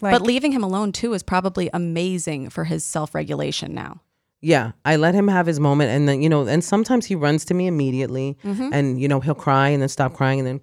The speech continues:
Speaker 3: cry again. And I let him have his moment. I don't wanna go, you know, I try my best not to say, "Don't cry."
Speaker 2: Yeah.
Speaker 3: There are times when I'm like, "Hey, we're not gonna do that."
Speaker 2: Mm-hmm.
Speaker 3: And that's usually when I realize that he's,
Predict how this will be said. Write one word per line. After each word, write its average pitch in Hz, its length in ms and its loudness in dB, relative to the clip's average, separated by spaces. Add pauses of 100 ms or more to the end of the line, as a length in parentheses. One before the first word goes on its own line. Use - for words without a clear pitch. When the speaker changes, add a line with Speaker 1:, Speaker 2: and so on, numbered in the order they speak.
Speaker 3:
cry 117 260 -6
again. 156 420 -6 (640)
And 135 400 0
I 139 80 0
let 131 200 2
him 135 120 2
have 135 260 2
his 156 140 -2
moment. 214 320 0
I 139 140 0
don't - 120 -4
wanna 139 240 4
go, 175 380 0
you 147 100 0
know, 131 280 2
I 139 120 2
try 185 220 4
my 196 140 0
best 139 360 0
not 131 240 -2
to 160 100 -6
say, 139 460 2 (760)
"Don't 151 200 2
cry." - 340 -2 (320)
Speaker 2:
Yeah. 160 180 -8 (760)
Speaker 3:
There 170 180 6
are 180 160 4
times 185 380 0
when 160 120 2
I'm 156 120 2
like, 143 220 0
"Hey, 123 300 -8 (520)
we're 143 140 0
not 151 180 4
gonna 151 180 0
do 131 160 -4
that." 95 220 -12 (400)
Speaker 2:
Mm-hmm. 185 300 -6
Speaker 3:
And 151 120 2
that's 165 220 4
usually 165 260 4
when 151 160 4
I 139 60 2
realize 135 540 4
that 127 180 0
he's, - 480 -6